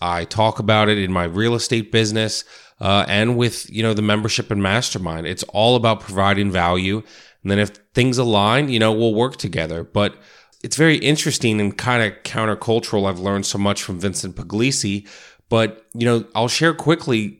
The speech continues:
about two conversations I had in the past two weeks. Got on Zoom with a couple realtors, was helping them with social media. The one person I talked to,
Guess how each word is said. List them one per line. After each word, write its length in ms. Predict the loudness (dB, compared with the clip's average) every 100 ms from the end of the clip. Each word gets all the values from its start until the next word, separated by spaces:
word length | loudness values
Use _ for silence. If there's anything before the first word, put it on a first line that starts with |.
| _
about 300 | -4 -2 -2
two 180 | -2 -2
conversations 800 | 0 0 0 0 0 0 -2 -2
I 80 | -2
had 240 | 0 0
in 100 | 0
the 60 | -2
past 400 | -2 -2 -2 -6
two 160 | -4
weeks. 420 | -2 -2 -4 -8 -4
Got 240 | 0 2
on 140 | 2
Zoom 260 | 2 0 0
with 120 | 0
a 40 | -4
couple 260 | -6 -2
realtors, 580 | 0 0 0 -2 -2 -4 -12 -20 -20 -20 -8
was 140 | 0
helping 300 | 2 2 0
them 100 | 0
with 100 | 0
social 360 | 2 0 0 2
media. 540 | 2 4 4 2 0 -12 _ _ _ _ -20 -10
The 80 | -4
one 240 | 2 2 2
person 340 | -2 -2 -2
I 40 |
talked 360 | 0 2 2 0
to, 300 | 2 2 2